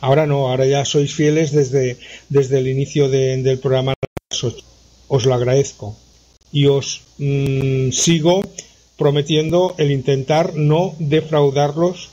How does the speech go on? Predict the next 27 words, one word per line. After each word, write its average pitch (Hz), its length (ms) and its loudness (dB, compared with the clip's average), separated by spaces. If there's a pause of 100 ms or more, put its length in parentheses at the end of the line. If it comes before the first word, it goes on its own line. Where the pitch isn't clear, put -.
(140)
mm, 139 320 0
día 156 480 2
a 135 140 -4
día. 135 380 0 (420)
Hay 294 140 0
días 285 260 -2
que 233 100 2
las 190 160 0
cosas 190 280 -2
salen 170 300 2
mejor, 117 380 -4
hay 135 160 2
días 170 240 0
que 165 140 0
las 135 200 -2
cosas 156 460 -2 (240)
salen 131 560 0
peor, 117 300 0 (180)
pero 127 200 2
lo 127 140 2
que 135 80 -4
os 123 60 -4
puedo 160 240 2
garantizar 135 680 0 (300)
es 196 220 2
que 220 240 -2
intento 143 880 -2